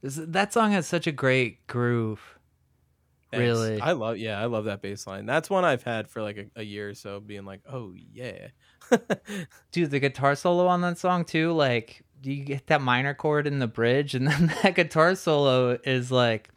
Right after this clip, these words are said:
Speaker 1: it's just got such a cool tone.
Speaker 2: Thank you. Th-, thank you. Yeah, that,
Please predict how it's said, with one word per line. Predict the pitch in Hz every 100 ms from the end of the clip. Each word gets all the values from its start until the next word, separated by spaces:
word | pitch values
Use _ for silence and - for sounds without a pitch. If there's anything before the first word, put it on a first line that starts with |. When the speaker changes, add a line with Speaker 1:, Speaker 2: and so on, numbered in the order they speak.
| _ _ -
Speaker 1:
it's | 127 -
just | 175 - - _
got | 165 165 170
such | - 170 170
a |
cool | - 165 160 151 135
tone. | - 139 139 117 101 95 95 - _ _ _ _ _ -
Speaker 2:
Thank | 135 127
you. | 113 98 101 -
Th-, | 139 139
thank | 151 196
you. | 131 101
Yeah, | 104 123 104
that, | 117 127